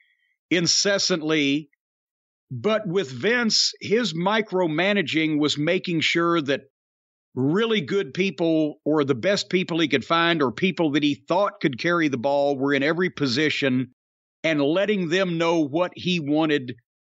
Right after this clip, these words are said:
to happen. And then if it,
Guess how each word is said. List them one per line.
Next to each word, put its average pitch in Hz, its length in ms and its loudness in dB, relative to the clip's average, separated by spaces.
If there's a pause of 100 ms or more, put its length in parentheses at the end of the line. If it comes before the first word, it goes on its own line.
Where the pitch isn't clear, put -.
(100)
to 143 100 0
happen. 117 440 -2 (1200)
And 147 240 0
then 202 160 0
if 175 160 -2
it, 156 160 0